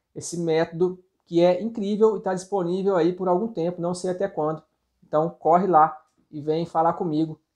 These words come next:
que eu vou adorar te ajudar aí a aprovar o seu sonho, a realizar aquilo que você tem vontade.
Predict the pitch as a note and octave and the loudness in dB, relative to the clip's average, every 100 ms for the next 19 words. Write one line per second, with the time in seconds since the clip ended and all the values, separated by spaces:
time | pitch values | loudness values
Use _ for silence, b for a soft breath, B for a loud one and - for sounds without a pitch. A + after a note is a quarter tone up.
0 | _ D3 D3 D#3+ G3 D#3+ E3 E3+ E3 D#3 | _ -6 0 2 4 6 6 4 -2 -4
1 | C#3+ D3+ D#3 C#3+ D3+ _ _ _ C#3+ D3 | 2 4 4 2 -6 _ _ _ -4 0
2 | D#3 C#3+ C#3+ D3+ - D#3 D3 - D3 D#3+ | 0 2 4 2 2 -4 -6 -6 -2 -2
3 | C#3+ C3+ C#3+ D3 C3+ C#3+ D3 D3 C#3 C#3+ | -2 -4 -4 -4 0 2 2 -2 -12 -12
4 | C#3+ D3+ D3 D3+ D3+ C3+ B2+ | -10 -10 -6 -6 -4 -4 -6